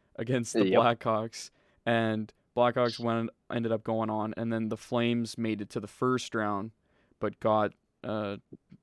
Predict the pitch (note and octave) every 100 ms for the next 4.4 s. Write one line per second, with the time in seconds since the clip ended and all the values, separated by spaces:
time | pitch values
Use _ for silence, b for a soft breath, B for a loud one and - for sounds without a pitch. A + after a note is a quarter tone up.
0 | - A2 G#2 A#2+ G#2+ A2+ G2 - - -
1 | A2 G2+ G2 - - F3 F3 D#3 D3 C#3
2 | A2 A2+ A#2 C3 C3 A#2 B2 A2+ A2 -
3 | A#2+ A2+ G#2 G#2 G2+ F#2+ - - A2+ A#2
4 | A2 G#2+ G#2 -